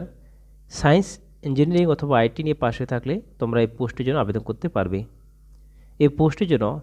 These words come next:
তেইশ হাজার সাতশো নব্বই টাকা প্রতি মাসে স্যালারি রাখা হয়েছে। এবং এই পোস্টে আবেদন করতে চাইলে তোমাদের দু বছরে কিন্তু কাজের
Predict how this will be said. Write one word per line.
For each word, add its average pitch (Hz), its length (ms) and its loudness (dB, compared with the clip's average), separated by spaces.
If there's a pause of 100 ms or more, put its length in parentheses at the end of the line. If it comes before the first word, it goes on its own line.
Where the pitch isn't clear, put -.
(120)
তেইশ 156 180 4
হাজার 165 180 2
সাতশো - 360 -4
নব্বই 127 300 -4
টাকা 139 420 -4
প্রতি 123 220 -2
মাসে 131 220 -4
স্যালারি 117 320 -2
রাখা 104 220 -2
হয়েছে। 98 300 -4 (1120)
এবং 135 180 6
এই 156 60 6
পোস্টে 170 400 0
আবেদন 135 220 2
করতে 156 240 -8
চাইলে 143 200 -2
তোমাদের 120 400 -2
দু 123 80 0
বছরে 139 340 0
কিন্তু 127 320 -8
কাজের 117 360 2